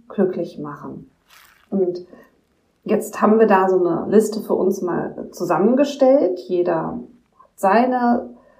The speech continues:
sich überlegt, was macht ihn eigentlich glücklich als zweiten Schritt. Und der dritte Schritt ist dann, dass wir uns das innerlich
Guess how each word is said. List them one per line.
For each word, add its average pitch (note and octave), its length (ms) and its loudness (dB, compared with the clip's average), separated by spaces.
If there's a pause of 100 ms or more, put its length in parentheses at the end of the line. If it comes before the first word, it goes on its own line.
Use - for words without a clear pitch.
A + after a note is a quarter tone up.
(240)
sich - 200 -6
überlegt, B3+ 580 2
was G3+ 280 -2
macht F#3+ 300 -2
ihn - 160 -4
eigentlich D#3+ 500 -6
glücklich C#4 500 2
als - 240 -10
zweiten D3+ 380 -8
Schritt. - 580 0 (1600)
Und F#3 760 2 (500)
der - 420 -8 (140)
dritte A#3 680 -2 (640)
Schritt A3 500 -4 (840)
ist - 260 -8
dann, F3+ 460 -2 (480)
dass F3 260 -4
wir F3+ 120 0
uns - 200 -2
das F#3+ 440 -4 (280)
innerlich G3+ 840 0